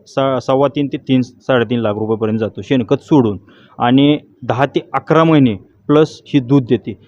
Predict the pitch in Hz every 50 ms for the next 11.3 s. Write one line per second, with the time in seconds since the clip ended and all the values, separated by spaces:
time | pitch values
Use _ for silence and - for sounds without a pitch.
0 | _ - 123 143 160 151 139 156 156 156 156 139 - 165 147 131 123 117 113 113
1 | 110 123 147 165 170 156 175 175 160 - 175 165 156 147 165 165 160 160 151 -
2 | 165 147 139 156 165 170 170 165 139 160 170 156 120 98 - - - - - _
3 | - 156 151 151 - - - 185 185 170 185 170 - 175 180 180 175 170 165 160
4 | 165 160 151 156 - 151 147 147 127 - 165 143 175 165 160 196 180 180 - -
5 | - - 151 147 110 143 143 139 123 127 120 104 - 110 110 123 135 131 - 160
6 | 160 160 156 143 165 160 156 160 160 160 160 151 131 170 165 160 - 165 160 165
7 | 165 170 165 160 165 165 170 151 165 185 165 151 139 127 117 101 101 90 87 _
8 | _ _ _ _ _ _ _ _ - 156 151 151 156 160 160 151 156 165 160 165
9 | 156 127 143 131 139 135 127 123 139 135 127 120 110 113 104 107 107 101 95 98
10 | - _ _ _ _ _ - - 143 147 160 165 147 165 160 139 151 156 156 165
11 | 165 151 - 165 151 -